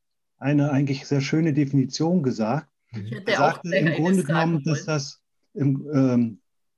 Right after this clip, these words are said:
Speaker 1: Aktivitäten oder Software sind, die durch Technologie erzeugt worden sind, die würde sie ein Mensch machen, wir als intelligent ansehen
Speaker 3: Genau,
Speaker 1: würden.
Speaker 3: das ist genau die
Speaker 1: So.
Speaker 3: Definition.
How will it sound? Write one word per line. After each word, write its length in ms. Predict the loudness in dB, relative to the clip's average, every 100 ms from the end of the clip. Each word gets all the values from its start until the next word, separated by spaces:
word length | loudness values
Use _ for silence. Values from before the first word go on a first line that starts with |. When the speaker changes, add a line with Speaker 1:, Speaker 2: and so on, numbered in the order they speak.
| _
Speaker 1:
Aktivitäten 920 | -6 -4 -2 2 2 2 0 2 2
oder 220 | 2 0
Software 460 | 0 -2 -4 -4 -4
sind, 400 | 0 2 0 0
die 100 | -2
durch 280 | 2 2 2
Technologie 600 | -2 0 2 2 2 0
erzeugt 520 | -2 -2 -4 -4 -2
worden 280 | -2 2 2
sind, 380 | 2 2 0 -2 _ _ _ -2
die 400 | 4 4 4 2
würde 260 | 2 2
sie 200 | 2 2
ein 160 | 2 4
Mensch 380 | 4 2 0 -2
machen, 520 | -2 -2 -4 -4 -2
wir 200 | 0 2
als 240 | 0 0
intelligent 600 | -2 0 2 2 2 0 -4 _
ansehen 580 | 0 0 4 4 4 2
Speaker 3:
Genau, 0 |
Speaker 1:
würden. 400 | 0 0 -2 -6
Speaker 3:
das 220 | -6 -4
ist 220 | -8 -8
genau 380 | -6 -4 -2 -2
die 280 | -4 -8 -8
Speaker 1:
So. 140 | -12 -14 -4
Speaker 3:
Definition. 880 | -2 -2 -4 -4 -6 -12 -10 -12